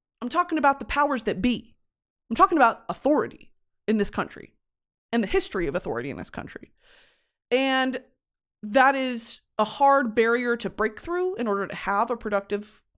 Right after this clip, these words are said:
conversation. The point being, it's not about you. It's not about me.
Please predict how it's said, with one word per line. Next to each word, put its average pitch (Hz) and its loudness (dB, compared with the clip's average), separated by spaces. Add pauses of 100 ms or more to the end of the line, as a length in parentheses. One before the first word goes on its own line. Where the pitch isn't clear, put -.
(280)
conversation. 254 -4 (640)
The 226 0
point 330 0
being, 254 0
it's 240 -4
not 262 6
about 214 4 (160)
you. 175 -8 (600)
It's - -10
not 311 4
about 220 4
me. 226 -4